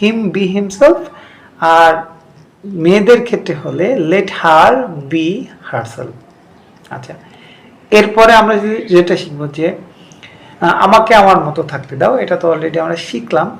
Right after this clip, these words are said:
"Let me be myself", মানে আমাকে আমার মতো থাকতে দাও।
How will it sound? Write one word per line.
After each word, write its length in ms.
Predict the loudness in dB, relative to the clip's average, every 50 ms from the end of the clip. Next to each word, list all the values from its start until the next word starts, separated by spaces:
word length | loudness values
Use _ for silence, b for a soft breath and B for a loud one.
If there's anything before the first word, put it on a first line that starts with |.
| -12 -10
"Let 380 | -8 -2 0 0 -2 -2 -4 -12 -20 -20 -20 -20 -20 -20 _ -14 -8 -6
me 120 | -6 -6 -6 -8 -12 -14 -14 -10 -8
be 120 | -6 -6 -6 -8 -10 -12 -8 -6
myself", 440 | -6 -6 -6 -8 -10 -12 -12 -12 -14 -18 -20 _
মানে 200 | -14 -12 -10 -10 -10 -12
আমাকে 460 | -12 -10 -10 -10 -8 -4 -4 -4 -4 -4 -8 -16 -20 _ _ _ _ -8
আমার 300 | -4 -2 0 0 0 -2
মতো 380 | -4 -8 -8 -6 -6 -6 -6 -8 -14 -20 _ _ _ -2
থাকতে 340 | -2 -2 -2 -2 -6 -8
দাও। 180 | -8 -8 -10